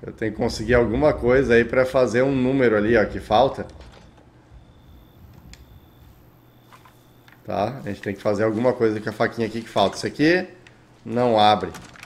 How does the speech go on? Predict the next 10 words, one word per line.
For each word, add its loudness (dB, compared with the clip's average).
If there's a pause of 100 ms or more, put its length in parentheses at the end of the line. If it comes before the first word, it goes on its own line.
(140)
Mais -8
uma 0
coisa 0
trancada 0
que -4
a 0
gente -6
não -2
consegue 2
abrir. 2